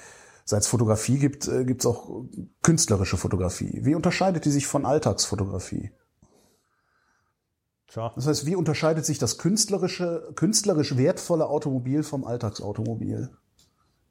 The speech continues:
Speaker 1: Kann es das überhaupt?
Speaker 2: Naja, wenn es Bestand hat, nicht? Also wenn es nicht, äh, irgendwie in der Schrottpresse landet, sondern eben, weil es so schön ist, doch aufbewahrt wird.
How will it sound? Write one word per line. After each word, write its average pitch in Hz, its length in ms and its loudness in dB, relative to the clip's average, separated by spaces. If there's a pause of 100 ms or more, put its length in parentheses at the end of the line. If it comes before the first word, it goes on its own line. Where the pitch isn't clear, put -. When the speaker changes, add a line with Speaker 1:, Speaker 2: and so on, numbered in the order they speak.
(220)
Speaker 1:
Kann 180 180 6
es 131 140 4
das 107 180 2
überhaupt? 98 560 0 (1400)
Speaker 2:
Naja, 117 460 -6
wenn 113 100 -4
es 117 100 -8
Bestand - 640 -8
hat, - 360 -6
nicht? 143 180 -2
Also 107 160 2
wenn 113 120 2
es 117 120 -2
nicht, - 360 -2
äh, 117 280 2 (260)
irgendwie 117 340 2
in 110 100 2
der 98 100 4
Schrottpresse - 480 -2
landet, 131 340 2
sondern 127 240 0
eben, 113 320 0
weil 92 280 4
es 120 120 0
so 127 100 0
schön 131 380 2
ist, 123 240 -2
doch - 260 -2
aufbewahrt 90 640 2
wird. - 300 -10